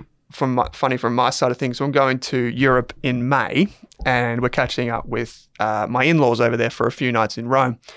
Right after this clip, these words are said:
And we were, just before Christmas, I was having a bet with my father-in-law. I said, "If the Australian dollar hits seventy cents, you can buy me a pizza in Rome." And he said,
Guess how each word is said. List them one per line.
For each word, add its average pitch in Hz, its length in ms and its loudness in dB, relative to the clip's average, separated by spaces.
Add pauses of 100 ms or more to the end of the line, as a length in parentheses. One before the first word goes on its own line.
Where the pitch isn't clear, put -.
(460)
And 131 400 0
we 156 120 6
were, 156 160 6
just 180 160 -2
before 151 240 2
Christmas, 135 560 0
I 131 80 4
was 131 140 2
having 135 300 2
a 120 40 2
bet 123 340 0
with - 180 -4
my 120 160 2
father-in-law. 123 540 0
I 113 60 -2
said, 117 260 -2 (720)
"If 226 400 0 (800)
the 139 80 0
Australian 151 420 4
dollar 131 240 4
hits 120 220 -4
seventy 143 460 2
cents, 131 500 -2 (580)
you 139 140 0
can 147 120 2
buy 135 160 4
me 131 120 2
a 120 40 0
pizza 127 400 -2
in 120 140 -2
Rome." 113 340 0 (520)
And - 160 0
he 127 60 0
said, 123 340 2